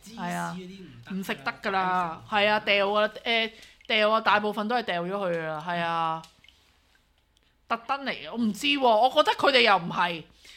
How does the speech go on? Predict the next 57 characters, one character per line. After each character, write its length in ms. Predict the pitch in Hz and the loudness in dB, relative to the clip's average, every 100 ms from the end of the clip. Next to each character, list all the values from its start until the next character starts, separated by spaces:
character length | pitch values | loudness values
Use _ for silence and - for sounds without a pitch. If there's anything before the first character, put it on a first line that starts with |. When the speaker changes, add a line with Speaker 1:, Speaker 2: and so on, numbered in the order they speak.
| - - | -6 2
Speaker 2:
我 100 | 320 | 6
覺 220 | 349 370 | 6 6
得 20 | |
係 220 | 403 294 | 6 6
佢 220 | 311 240 240 | 4 4 4
哋 100 | 208 | 4
阿 120 | 214 | 4
頭 320 | - 170 190 | 2 0 0
嘅 100 | 247 | 0
問 220 | 202 175 | -2 -6
題， 180 | 180 151 | -6 -6
又 80 | 170 | -4
未 140 | 185 | -4
必 100 | 196 | -6
關 220 | 247 254 254 | 0 2 4
嗰 100 | 208 | 2
兩 160 | 190 | 2
個 80 | 190 | -2
designer 460 | 185 180 214 190 143 | -6 -2 2 2 0
事， 80 | |
即 1120 | 156 135 131 _ _ _ _ _ _ _ - 381 | -12 -18 -20 _ _ _ _ _ _ _ 2 6
係 120 | 359 - - - - | 6 4 -8 -20 0
佢 140 | 277 | 4
個 140 | 277 277 | 4 4
頭 460 | 247 240 302 - | 6 8 6 2
因 120 | 349 392 | 0 4
為 120 | 359 | 4
追， 440 | - 339 320 330 | 6 6 6 4
人 140 | 214 190 | 0 -2
哋 120 | 208 | -4
經 180 | 302 294 | -4 -2
理 120 | 254 | -2
都 120 | 240 | 2
係 100 | 294 262 | 2 2
追 280 | - 277 262 | 2 2 2
佢 160 | 208 | 0
個 60 | 196 | 2
阿 100 | 196 | 0
頭 420 | - 156 180 214 | 0 -2 -2 -2
㗎 80 | 208 | -4
啫 40 | |
嘛， 480 | 208 190 180 170 170 | -2 0 2 0 0
佢 40 | 269 | 2
個 120 | 277 | 2
頭 180 | 277 269 | 4 2
唔 140 | 247 | 0
覆 120 | 262 | -6
咪 160 | 247 190 | -4 -4
我， 300 | 185 196 202 - | -2 -4 -6 -10
咪 160 | 208 | -6
個 80 | 202 | -6
頭 200 | 196 185 | -4 -4
問 140 | 220 | -4
題 160 | 202 151 | -6 -8
咯， 240 | 160 180 _ _ _ _ _ _ _ _ _ _ _ _ _ _ _ | -8 -10 _ _ _ _ _ _ _ _ _ _ _ _ _ _ _
係 180 | - 185 | -12 -8
啊， 580 | 185 180 180 175 170 175 | -2 0 0 0 -2 -8